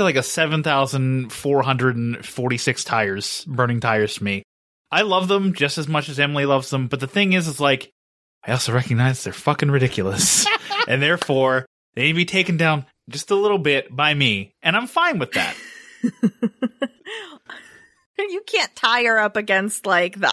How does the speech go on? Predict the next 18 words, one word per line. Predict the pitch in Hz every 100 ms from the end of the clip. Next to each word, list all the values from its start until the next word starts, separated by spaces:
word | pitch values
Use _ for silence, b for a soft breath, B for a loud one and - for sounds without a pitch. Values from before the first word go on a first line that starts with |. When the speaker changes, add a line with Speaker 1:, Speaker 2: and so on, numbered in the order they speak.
| -
Speaker 2:
Oscars. | 180 220 311 - 185
My | 214 214
tires | 285 254 214 202
are | 180 180
up | 190 185
against | 190 170 170
life, | - 165 196 226 196 - - B B
and | 202 180
this | 226 247
is | 262
what | 202 180 214
has | 196
been | 202 190 214
getting | 190 196 214
me | 190
through. | 196 208 190 233 214 165 - - _ _ _ -
Speaker 1:
That's | 254 -
fair. | 214 233